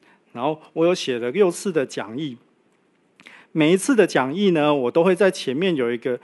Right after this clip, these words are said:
有一段的前言，是用C S 路易斯的话啦，然后来做每一个课程的开始。在基要真理班的讲义呢，如果你有上过，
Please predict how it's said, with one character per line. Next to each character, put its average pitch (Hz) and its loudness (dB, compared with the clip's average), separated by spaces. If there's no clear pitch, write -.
有 123 -4
一 131 -4
段 185 -2
的 143 -2
前 123 -10
言， 135 -12
是 175 -10
用 175 -2
C 156 -4
S 143 -10
路 160 0
易 131 -6
斯 123 -12
的 151 -12
话 139 -2
啦， 107 -10
然 - -20
后 147 -8
来 113 -10
做 147 -4
每 135 -4
一 151 -4
个 147 0
课 190 2
程 120 -6
的 127 -2
开 131 -4
始。 80 -10
在 226 4
基 208 -6
要 220 6
真 196 0
理 143 -2
班 151 2
的 151 0
讲 117 -4
义 160 -4
呢， 120 -4
如 143 -6
果 143 0
你 120 -8
有 117 -8
上 160 -2
过， 151 2